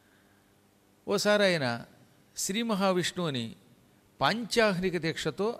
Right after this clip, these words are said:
అంటే ఐదు రోజుల దీక్షతో పూజించాడు. దీక్ష పూర్తయ్యే రోజున ఒక మహోత్సవం జరిపేవారు. ఆ ఉత్సవంలో ఏం చేసేవారు? పెద్ద పల్లకీలో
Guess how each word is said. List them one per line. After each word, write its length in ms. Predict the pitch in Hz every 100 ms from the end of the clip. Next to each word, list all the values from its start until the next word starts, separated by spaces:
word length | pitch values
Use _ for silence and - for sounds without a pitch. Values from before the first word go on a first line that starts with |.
| -
అంటే 180 | 151 170
ఐదు 260 | 160 156
రోజుల 300 | 156 185 214
దీక్షతో 480 | 156 160 - 160 202
పూజించాడు. 640 | - 139 120 104 110 - - _ _ _ _ _ _ _ - - - - - _
దీక్ష 420 | 127 202 254 -
పూర్తయ్యే 560 | 269 220 233 - 220 208
రోజున 240 | 208 220 269
ఒక 160 | 202
మహోత్సవం 600 | 165 156 233 - 220 220 190
జరిపేవారు. 560 | 151 143 139 117 107 - - - _ _ _
ఆ 100 | 175
ఉత్సవంలో 480 | 185 185 - 226 220
ఏం 100 | 202 202
చేసేవారు? 380 | 202 202 196 196
పెద్ద 280 | 196 147 175
పల్లకీలో 600 | 160 165 185 202 190